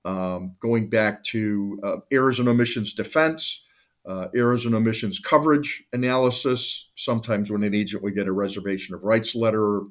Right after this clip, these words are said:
in, in litigation, um, helping in administrative, and, and some of this I still do, but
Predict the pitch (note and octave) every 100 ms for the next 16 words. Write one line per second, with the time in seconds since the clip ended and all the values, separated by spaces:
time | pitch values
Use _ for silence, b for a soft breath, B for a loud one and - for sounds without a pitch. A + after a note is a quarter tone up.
0 | _ G2+ F#2+ G#2+ G2 G#2 G2 G2+ G#2 G2+
1 | G#2+ G2+ G2+ b b b b F#2 F#2 F#2
2 | F#2 - - C#3 C#3 C3 B2 A#2 C3 A#2+
3 | D3+ C#3 A#2 C3+ C#3 D#3 D3 G#3 F3+ D3
4 | A2+ G2+ D3 A#2+ G#2 G2